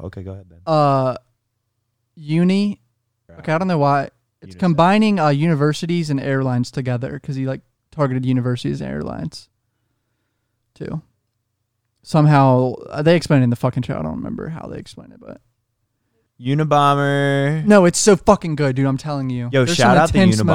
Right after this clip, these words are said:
Speaker 2: moments.
Speaker 1: one time.
Speaker 2: There's, like,
Speaker 1: Just kidding.
Speaker 2: three intense moments every episode, and that episode's, like, forty-five minutes long, so it's sick.
Speaker 1: See, dude, my,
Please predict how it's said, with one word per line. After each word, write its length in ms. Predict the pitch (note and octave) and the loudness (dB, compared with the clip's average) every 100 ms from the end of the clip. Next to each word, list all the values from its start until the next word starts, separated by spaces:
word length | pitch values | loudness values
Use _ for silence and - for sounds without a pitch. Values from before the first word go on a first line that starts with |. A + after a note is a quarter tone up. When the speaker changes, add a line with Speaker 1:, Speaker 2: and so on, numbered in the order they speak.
| - F#2 | 2 0
Speaker 2:
moments. 180 | F#2 F2+ | -2 -4
Speaker 1:
one 220 | F2+ F#2 | -4 -4
time. 280 | F#2 F2 B2 | -6 -4 0
Speaker 2:
There's, 140 | G3+ | 0
like, 120 | A3+ | 0
Speaker 1:
Just 80 | - | -2
kidding. 140 | G#3 | -2
Speaker 2:
three 140 | G#3 A3 | 0 0
intense 380 | G3 G3+ F#3+ F3 | 0 -2 -2 -2
moments 240 | E3 E3 | -2 -2
every 220 | D3+ C#3+ | -2 -2
episode, 240 | C3 - D#3 | -2 -2 -4
and 100 | C#3 | -4
that 140 | B2+ - | -6 -10
episode's, 300 | - C#3 C#3 | -10 -10 -10
like, 120 | C#3+ | -12
forty-five 260 | C#3+ D3 D#3 | -14 -14 -12
minutes 220 | D#3 D#3+ | -12 -12
long, 160 | D3 D3+ | -12 -10
so 80 | |
it's 140 | D3+ - | -10 -8
sick. 400 | - D3+ - - _ _ _ _ _ | -8 -8 -10 -16 _ _ _ _ _
Speaker 1:
See, 240 | - F3+ C#3 | -20 -20 -20
dude, 240 | - C3 F2 | -20 -20 -20
my, 360 | F#2+ A2+ D#3+ | -20 -20 -20